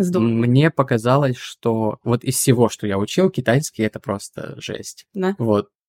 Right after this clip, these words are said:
Speaker 2: Самый сложный, наверное, для меня был китайский. Английский вообще очень легко давался.
Speaker 1: М.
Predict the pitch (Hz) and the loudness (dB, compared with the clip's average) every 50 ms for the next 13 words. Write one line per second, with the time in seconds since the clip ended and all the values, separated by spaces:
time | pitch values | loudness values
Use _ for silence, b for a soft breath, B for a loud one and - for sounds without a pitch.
0 | _ _ _ _ _ _ _ - - - 120 127 143 147 135 - - 120 120 120 | _ _ _ _ _ _ _ -4 0 2 4 4 4 4 2 0 2 2 2 2
1 | 123 143 131 113 107 104 113 120 117 113 110 113 107 107 107 110 110 117 110 - | 2 0 0 0 2 0 0 0 0 -2 0 0 0 2 2 0 0 0 -2 -2
2 | - 139 127 110 101 - - - - - 127 - _ _ _ _ - 107 107 104 | -2 -2 -2 -2 -4 -4 -8 -12 -12 -14 -14 -16 _ _ _ _ -4 -4 -2 -2
3 | 127 151 - - 123 113 120 - - 101 98 - - - 104 - _ - - 107 | -2 -2 -4 -4 -6 -6 -6 -6 -8 -8 -8 -10 -12 -14 -14 -14 _ -14 -12 -10
4 | - - - - - 131 - - - - _ - 190 190 190 180 175 170 170 185 | -8 -8 -8 -8 -10 -10 -12 -14 -16 -18 _ -4 0 0 2 2 0 -2 -6 -8